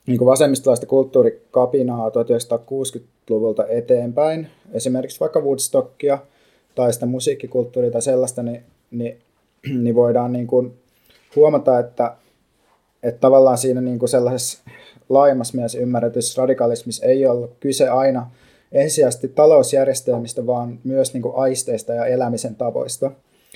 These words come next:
Ja että näihin, ää, kulttuurisen kapinan virtauksiin kuului voimakkaasti ajatus vapaudesta. Et siinä, missä niinku, ää, vanha elämä, johon tää kapina kohdistui, halusi kontrolloida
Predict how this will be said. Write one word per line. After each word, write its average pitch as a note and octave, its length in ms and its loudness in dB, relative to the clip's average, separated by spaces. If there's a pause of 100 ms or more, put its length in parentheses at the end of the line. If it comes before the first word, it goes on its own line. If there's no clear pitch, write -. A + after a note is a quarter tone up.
(320)
Ja A#2+ 100 -2
että A#2+ 100 -2
näihin, B2+ 360 -2 (880)
ää, B2 180 4
kulttuurisen C#3+ 580 4
kapinan C#3 340 4
virtauksiin C3 540 4
kuului B2 380 4 (100)
voimakkaasti C3+ 500 2
ajatus A#2+ 340 -4
vapaudesta. B2 720 0 (840)
Et B2 80 -10
siinä, C3+ 200 4
missä C3+ 260 -2
niinku, C3 360 0 (160)
ää, B2+ 180 0
vanha C3+ 280 2
elämä, A#2+ 260 0
johon A#2+ 160 -4
tää A#2 100 -2
kapina B2+ 300 -2
kohdistui, B2+ 440 0
halusi A#2 180 -4
kontrolloida A#2+ 640 0